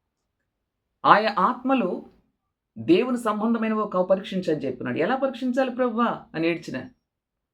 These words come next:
చాలా సింపుల్ అక్కడ, దేనికి మహిమ కలి-, చాలా సింపుల్ అక్కడ గుర్తుపట్టొచ్చు. ఎలా గుర్తుపట్టొచ్చు అమ్మగారు? వారి నోటి మాట, నోటి మాటను బట్టి దేవునికి మహిమ కలుగును గాక. వారు దేవుని పరిశుద్ధాత్మకు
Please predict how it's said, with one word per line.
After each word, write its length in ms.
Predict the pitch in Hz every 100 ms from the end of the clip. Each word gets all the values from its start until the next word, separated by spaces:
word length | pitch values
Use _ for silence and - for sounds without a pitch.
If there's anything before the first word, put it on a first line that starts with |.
| _ _ 190
చాలా 180 | 240
సింపుల్ 340 | 269 277 269 262
అక్కడ, 260 | 269 - - _ _ _ _ _ _ _ _ _ _ _ _ _ _ _ _ _ _ _ _ 160
దేనికి 300 | 185 208 196
మహిమ 240 | 196 214
కలి-, 200 | 214 175 208
చాలా 320 | 226 269 277
సింపుల్ 340 | 247 233 220
అక్కడ 300 | 185 - - - _ -
గుర్తుపట్టొచ్చు. 680 | 185 190 202 185 175 - 131 - _ _ 180
ఎలా 160 | 269
గుర్తుపట్టొచ్చు 640 | 254 254 254 285 247 269 285
అమ్మగారు? 500 | 269 269 262 247 240 _ _ 147
వారి 160 | 143
నోటి 380 | 135 151 175 156
మాట, 360 | 135 127 120 - - _ _ 139
నోటి 340 | 160 185 175
మాటను 420 | 143 147 147 147
బట్టి 380 | 131 120 117 - _
దేవునికి 280 | 143 147 -
మహిమ 260 | 139 139 135
కలుగును 380 | 131 123 123 117
గాక. 360 | 104 - 101 _ _ _ _ _ _ 147
వారు 160 | 151
దేవుని 400 | 113 143 180 202
పరిశుద్ధాత్మకు 920 | 170 180 214 180 139 208 226 233 185